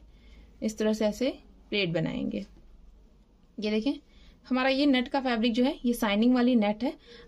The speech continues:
आपको ईजीली मार्केट में मिल जाएगी, नहीं तो बहुत जल्द सेल स्टार्ट होने वाली है, तो आप मुझसे भी परचेज कर सकते हैं।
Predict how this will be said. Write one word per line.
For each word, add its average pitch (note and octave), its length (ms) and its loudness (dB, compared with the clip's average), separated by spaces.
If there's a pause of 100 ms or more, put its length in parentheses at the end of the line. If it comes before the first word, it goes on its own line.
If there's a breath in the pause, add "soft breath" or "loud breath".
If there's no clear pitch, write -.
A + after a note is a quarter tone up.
आपको G3+ 260 -6
ईजीली A3+ 300 0
मार्केट A#3+ 400 0
में A#3+ 80 4
मिल A#3+ 120 2
जाएगी, A#3+ 360 0
नहीं A3 100 2
तो G#3+ 120 0
बहुत G3+ 280 0
जल्द A#3 180 0
सेल A3 240 0
स्टार्ट G#3+ 320 -2
होने A3 180 2
वाली G#3+ 240 2
है, B3+ 60 2
तो C4 100 -4
आप G3+ 160 -4
मुझसे G3 200 -2
भी A#3+ 120 0
परचेज G#3+ 400 -4
कर A#3+ 160 -6
सकते A#3+ 300 -4
हैं। C#4 140 2